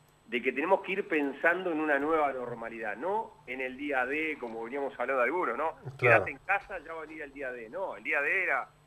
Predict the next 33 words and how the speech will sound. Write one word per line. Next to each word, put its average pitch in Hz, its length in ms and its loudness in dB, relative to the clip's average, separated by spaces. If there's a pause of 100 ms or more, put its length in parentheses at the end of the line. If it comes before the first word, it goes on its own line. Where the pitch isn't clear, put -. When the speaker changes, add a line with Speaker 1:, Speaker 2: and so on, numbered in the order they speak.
Speaker 1:
suponía, 131 600 -2 (140)
"Vamos 143 240 -8
a - 40 -20
hacer 143 200 -8
todo 156 120 -6
lo 135 100 -6
mismo 139 260 -12
que 123 100 0
antes, 131 320 -4 (280)
eh, 123 160 -2
Speaker 2:
<laughs> - 20 -4
Speaker 1:
hacíamos". 143 240 2
Speaker 2:
Claro. 175 260 8 (400)
Speaker 1:
Eso 117 220 -2
Speaker 2:
Y, 123 80 -10
Speaker 1:
ya 120 120 -4
no. 151 340 -2
Speaker 2:
y 135 160 6
eso 127 180 10
no 120 80 10
va 120 60 12
a - 20 12
Speaker 1:
Hoy, 113 60 8
Speaker 2:
pasar, 104 420 4
tal 92 140 -2
Speaker 1:
hoy 143 80 2
Speaker 2:
cual. 101 120 6
Speaker 1:
estamos, 185 420 8
hoy 196 180 2
estamos, 156 380 4 (240)
yo 147 140 -4
te 160 80 -4
diría, 147 460 -2